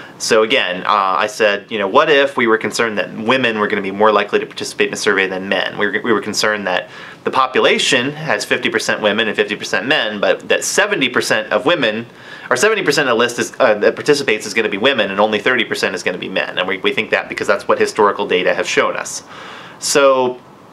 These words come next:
what we might do is we might say, "Okay, well, we need a total sample of five hundred, and it's a fifty-fifty split between men and women, so we're gonna interview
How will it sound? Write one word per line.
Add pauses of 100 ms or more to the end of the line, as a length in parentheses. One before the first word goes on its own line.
what
we
might
do (720)
is
we
might
say,
"Okay, (300)
well,
we
need
a
total
sample
of
five
hundred,
and
it's
a
fifty-fifty
split
between
men
and
women,
so
we're
gonna
interview